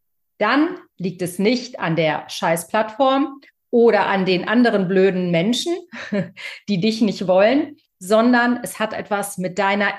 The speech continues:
Innenwelt zu tun. Glaube mir, ich bin Expertin dafür, denn nach der Trennung vom Vater meines Kindes war ich sechs Jahre Single und ich war davor immer in irgendwelchen Beziehungen, wohlbemerkt in irgendwelchen Beziehungen, und habe sechs Jahre lang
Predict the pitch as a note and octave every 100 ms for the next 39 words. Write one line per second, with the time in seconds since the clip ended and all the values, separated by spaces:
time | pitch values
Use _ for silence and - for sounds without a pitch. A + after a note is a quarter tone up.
0 | - B3+ C#4 A3+ D#3+ D3+ D#3 - E3 -
1 | D#3 D3+ - _ _ _ _ _ _ -
2 | F#3 A#3+ B3+ B3+ B3+ B3 - - G3 F#3+
3 | - E3+ - F3+ F#3+ A3 G3+ G3 - A3
4 | G#3+ G#3+ - _ - G#3+ A3+ A3+ A3 A#3+
5 | C4 B3 B3 A#3+ B3+ B3 A3 A3 A3 A3+
6 | G#3+ G#3+ - A#3+ A#3+ A#3+ G3 F#3 F3 F#3+
7 | - F3 F3 F3+ B3+ A#3+ - F3+ E3+ F3+
8 | F#3 G3+ A#3 B3+ G#3 F3+ F#3+ G3 E3 F3
9 | E3 F#3+ F3 F3+ F#3 F3+ B3 C#4+ - F3+
10 | F#3 F#3 F3+ F3 F#3 - A3 F#3 F3 G3+
11 | A#3+ G#3 E3 - G3 F#3+ C4 - _ _
12 | _ _ _ _ - F#3 F#3 A#3 A#3+ G3+
13 | A#3+ - G#3+ G3+ G#3 F#3+ F#3+ G3